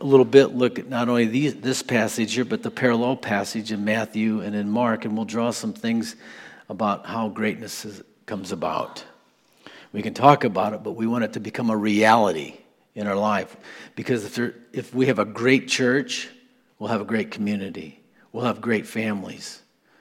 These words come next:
And if we have a lot of great families and a lot of great churches, we'll return to being a great nation. It's,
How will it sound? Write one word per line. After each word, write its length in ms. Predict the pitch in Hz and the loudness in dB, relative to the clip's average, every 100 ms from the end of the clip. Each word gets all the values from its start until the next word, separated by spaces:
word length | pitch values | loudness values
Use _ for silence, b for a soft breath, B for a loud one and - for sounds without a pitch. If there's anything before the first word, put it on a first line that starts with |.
| b b b _ | b b b _
And 100 | 113 | -10
if 100 | 104 | -4
we 120 | 120 | 0
have 140 | 120 110 | 2 2
a 40 | |
lot 240 | 113 117 110 | 4 4 2
of 100 | 104 | 0
great 240 | 117 107 | -2 -2
families 440 | - 117 113 110 | -2 0 0 0
and 80 | 107 | -2
a 40 | 110 | 0
lot 200 | 117 107 | 0 0
of 60 | |
great 200 | 101 101 | -2 -4
churches, 400 | - 113 98 98 | -4 -6 -8 -8
we'll 140 | 104 98 | -8 -6
return 340 | 98 - 104 | -6 -4 -4
to 60 | 95 | -4
being 280 | 95 98 98 | -6 -6 -6
a 40 | |
great 280 | 82 92 - | -8 -10 -10
nation. 440 | - - - - - B B B B B - | -12 -10 -10 -14 -20 B B B B B -10
It's, 320 | 113 - | -8 -8